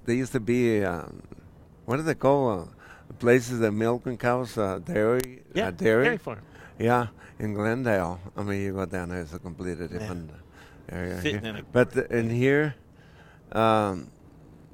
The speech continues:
Speaker 1: there used to be a liquor store, uh, half block from here.
Speaker 2: Mm-hmm.
Speaker 1: I used to go down there and get my, my, yeah, there was Saint Luke's Hospital.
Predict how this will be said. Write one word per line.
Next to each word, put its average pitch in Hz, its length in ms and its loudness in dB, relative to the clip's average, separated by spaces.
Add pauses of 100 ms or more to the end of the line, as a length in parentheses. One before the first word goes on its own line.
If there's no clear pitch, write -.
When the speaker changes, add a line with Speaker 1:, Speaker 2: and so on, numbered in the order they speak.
(120)
Speaker 1:
there 117 320 -2
used 120 240 0
to 120 80 -6
be 110 120 -2
a 113 60 4
liquor 113 260 -2
store, 117 420 -4 (960)
uh, 98 260 -2
half 104 340 0
block 104 260 -2
from 120 180 -6
here. 120 380 -6
Speaker 2:
Mm-hmm. 117 140 -10 (640)
Speaker 1:
I 113 60 0
used 113 180 0
to - 60 -6
go 104 160 -2
down 98 260 -2
there 98 120 -2
and 90 80 -4
get 95 160 -2
my, 85 360 -4 (880)
my, 98 480 0 (1700)
yeah, 113 240 4
there 117 100 4
was 113 440 -4 (100)
Saint 117 280 0
Luke's 123 220 -2
Hospital. 131 540 -2